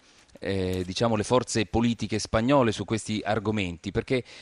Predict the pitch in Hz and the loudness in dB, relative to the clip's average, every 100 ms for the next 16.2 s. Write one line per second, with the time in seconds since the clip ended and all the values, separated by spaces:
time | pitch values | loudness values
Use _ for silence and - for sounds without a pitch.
0 | - - 131 131 127 123 120 175 - 147 | -8 0 4 4 6 4 2 0 2 2
1 | 131 - 156 131 120 127 123 135 131 120 | 2 2 0 0 0 0 2 2 2 2
2 | 117 120 120 117 110 101 - 98 98 95 | 4 2 2 2 2 0 0 0 2 2
3 | 92 92 92 90 101 123 123 - 117 110 | 0 0 0 -2 0 2 2 -2 -2 0
4 | 85 82 80 - 104 - 156 175 165 143 | 0 -2 -6 -6 -10 -2 2 2 2 0
5 | 123 - 151 120 104 92 98 - - - | 0 2 4 4 2 0 -4 -16 -20 -16
6 | - 95 92 92 87 90 - _ _ - | -2 0 2 2 0 -2 -6 _ _ 0
7 | 143 143 - - 104 98 107 110 98 151 | 2 2 -2 0 2 2 0 -4 0 0
8 | 135 107 95 90 82 _ _ _ _ _ | 2 0 0 -2 -4 _ _ _ _ _
9 | _ - - 123 113 - 113 127 131 127 | _ -8 0 2 2 0 2 2 4 2
10 | - 110 - 85 - 90 87 113 117 113 | 0 -6 -6 -8 -8 -10 -4 0 4 4
11 | 110 101 - - - 113 151 147 117 110 | 4 2 -6 -12 -2 2 6 4 4 0
12 | - 123 123 117 107 104 107 - 117 117 | 2 2 2 2 2 0 0 2 2 2
13 | - 107 98 - - - - 107 104 - | 0 -2 -2 -4 -20 -20 -2 0 0 0
14 | 98 104 127 131 135 110 101 - 110 110 | -2 0 4 6 4 2 -2 2 2 2
15 | - 101 101 104 104 98 98 92 - 82 | -2 -2 0 0 0 0 -2 -4 -10 -8
16 | 85 | -8